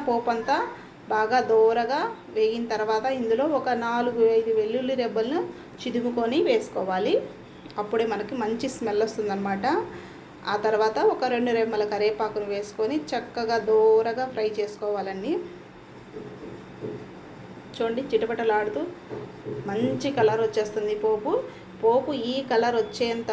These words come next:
వరకు ఖచ్చితంగా ఫ్రై చేసుకోవాల్సిందేనండి. అప్పుడే మనకు టేస్ట్ పర్ఫెక్ట్గా వస్తుందన్నమాట. అలాగే నెలల తరబడి దీన్ని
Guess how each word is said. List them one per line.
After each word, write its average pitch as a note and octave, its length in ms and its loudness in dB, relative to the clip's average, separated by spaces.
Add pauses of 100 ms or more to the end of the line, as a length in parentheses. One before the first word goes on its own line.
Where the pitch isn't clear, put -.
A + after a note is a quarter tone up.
(100)
వరకు G#3 420 0 (680)
ఖచ్చితంగా C#4 600 0 (100)
ఫ్రై A#3 100 2 (140)
చేసుకోవాల్సిందేనండి. G#3 1040 0 (480)
అప్పుడే B3 320 2 (100)
మనకు G#3+ 260 -4 (180)
టేస్ట్ A3+ 400 4 (260)
పర్ఫెక్ట్గా B3 640 -2
వస్తుందన్నమాట. G#3 720 -4 (540)
అలాగే A3 360 2 (420)
నెలల A3+ 240 4 (100)
తరబడి A#3 400 2
దీన్ని A3+ 200 -2